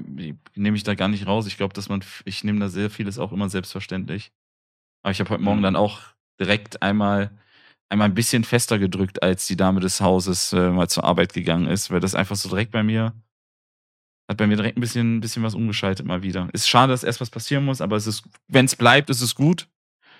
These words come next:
Speaker 1: Ich hoffe, dass es bleibt, dass mein Kopf das, äh, so auch verarbeitet, aber dann wird dir halt erstmal bewusst, sag vielleicht einmal mehr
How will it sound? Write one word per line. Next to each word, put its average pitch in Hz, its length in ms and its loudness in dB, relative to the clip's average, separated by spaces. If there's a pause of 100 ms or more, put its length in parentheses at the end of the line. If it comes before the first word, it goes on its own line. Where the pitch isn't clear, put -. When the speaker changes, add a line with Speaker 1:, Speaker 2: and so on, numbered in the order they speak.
(240)
Speaker 1:
Ich - 100 -20
hoffe, 113 200 4
dass 113 160 4
es 120 120 -4
bleibt, 123 540 -2
dass - 140 -18
mein 101 120 -4
Kopf - 200 -8
das, - 280 -6
äh, 101 220 0
so 104 180 -8
auch 104 100 -4
verarbeitet, 98 600 -2
aber 92 160 -4
dann 98 180 -2
wird 101 140 -8
dir 107 60 -2
halt 87 100 0
erstmal 98 220 -4
bewusst, 95 420 -6
sag - 240 2
vielleicht 101 400 -2
einmal 101 260 0
mehr 101 340 2